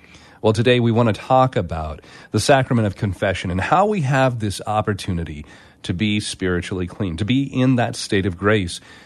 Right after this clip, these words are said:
through this amazing and powerful sacrament. And joining us to help us look at the sacrament of confession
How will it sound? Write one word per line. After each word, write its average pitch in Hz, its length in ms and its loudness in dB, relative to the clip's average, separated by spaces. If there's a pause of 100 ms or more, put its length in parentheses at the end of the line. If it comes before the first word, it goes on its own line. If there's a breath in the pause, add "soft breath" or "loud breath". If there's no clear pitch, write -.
(120)
through 120 200 2
this 110 200 2
amazing 123 760 0
and 92 160 -4
powerful 107 600 -2
sacrament. 85 720 -4 (420 loud breath)
And 107 200 4
joining 139 360 4
us 120 180 2
to 107 100 -4
help 110 260 0
us 107 200 -2
look 120 480 2
at 101 220 -2
the 101 80 -4
sacrament 90 540 -2
of 85 100 -4
confession 131 720 0